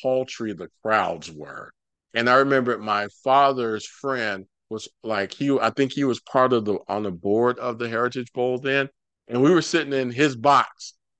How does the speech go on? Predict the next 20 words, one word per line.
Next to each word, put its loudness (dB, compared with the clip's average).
and -8
we -4
were 0
looking -4
around, -4
and -10
he -4
just -10
was, -8
like, 0
in -6
a -12
dour 2
mood -2
the -12
whole -4
game -4
'cause 0
he -2
says, 2